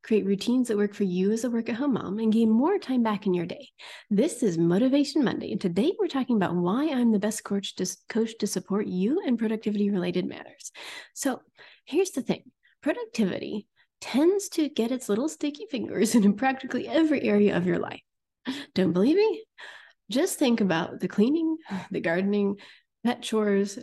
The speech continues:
dealing with the teenagers and babies and everyone in between, actually handling your work at home business stuff. What about your homeschooling? What about marriage discussions when you're having productivity talks?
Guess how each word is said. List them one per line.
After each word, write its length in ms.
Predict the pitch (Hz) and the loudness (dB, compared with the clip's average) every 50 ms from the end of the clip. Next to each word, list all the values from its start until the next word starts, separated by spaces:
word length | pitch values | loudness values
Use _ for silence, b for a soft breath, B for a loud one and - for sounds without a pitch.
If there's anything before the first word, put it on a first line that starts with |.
| - - | -8 -4
dealing 300 | 202 202 202 196 202 208 | -2 -2 0 0 0 0
with 140 | 196 196 196 | 0 -2 -4
the 60 | 202 | -4
teenagers 560 | 196 226 214 202 202 208 208 214 220 220 220 | -4 -4 -2 0 0 -2 -2 -4 -6 -6 -4
and 100 | 226 214 | -2 0
babies 380 | 196 190 190 208 262 330 320 247 | 0 0 0 0 -2 -2 -4 -4
and 100 | 208 185 | -4 -4
everyone 380 | 180 180 180 170 175 175 180 | -2 -2 -4 -4 -2 -2 -4
in 100 | 180 180 | -4 -4
between, 460 | 190 208 - - 185 175 196 262 320 320 311 _ _ b b b b b b b b b b _ _ _ _ _ _ | -4 -6 -6 -6 -4 -4 -4 -4 -6 -8 -10 _ _ b b b b b b b b b b _ _ _ _ _ _
actually 440 | - 196 220 214 - - - 214 202 | -4 -4 -4 -4 -6 -4 -4 -2 0
handling 380 | 175 202 202 185 185 180 180 | 0 0 0 0 0 0 0
your 100 | 170 156 | -2 -2
work 180 | 180 175 170 - | -4 -8 -8 -8
at 80 | 185 160 | -6 -4
home 180 | 185 - - | -2 -2 0
business 380 | 175 175 269 - - 277 262 - | 0 -2 -2 0 -2 -2 -2 -4
stuff. 540 | - - - - 294 311 - - - _ _ _ _ B B B B B B B B _ - | -6 -8 -6 -6 -6 -8 -8 -12 -20 _ _ _ _ B B B B B B B B _ -12
What 280 | 208 - 170 160 - 165 | -8 -6 -6 -4 -6 -6
about 260 | 185 - 147 123 135 | -6 -8 -8 -8 -6
your 140 | 135 123 196 | -6 -6 -2
homeschooling? 840 | 175 190 190 202 202 196 196 - - 190 175 175 175 190 269 330 415 392 - - | 0 2 4 4 2 2 0 -2 -2 -2 -2 0 -2 -2 -2 -2 -4 -4 -6 -4
What 320 | 220 196 185 190 208 208 | -2 0 2 2 2 2
about 440 | 208 185 190 190 185 185 180 185 - - _ _ _ _ _ _ _ _ | 2 2 2 0 0 -2 -4 -6 -10 -16 _ _ _ _ _ _ _ _
marriage 520 | 190 180 180 170 170 185 190 208 208 202 - | 0 2 2 2 4 4 2 2 0 0 -2
discussions 640 | 214 202 - - 208 196 190 - 254 254 240 - | -4 -4 -2 -2 -2 -2 -2 -2 -2 -4 -2 0
when 140 | 214 190 190 | 0 0 2
you're 340 | 190 190 185 185 180 170 - | 2 2 0 0 -2 -2 -6
having 440 | - 175 185 190 190 180 175 160 160 | -6 -6 -6 -4 -2 -2 -2 -2 -4
productivity 640 | - - 202 196 190 - - 208 190 185 180 170 175 | -4 -4 -2 -2 -2 -2 -2 -2 -2 0 -2 -4 -4
talks? 460 | 170 180 - - - - - - | -4 -4 -4 -4 -6 -8 -10 -12